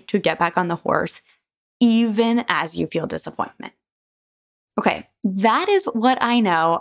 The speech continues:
about achieving a goal you truly care about. I hope that that gave you some really good food for thought.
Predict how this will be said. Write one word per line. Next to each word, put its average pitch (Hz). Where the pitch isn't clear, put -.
about 170
achieving 190
a 214
goal 170
you 170
truly 160
care 135
about. 156
I 185
hope 190
that 233
that 196
gave 160
you 170
some 165
really 160
good 180
food 156
for 175
thought. 147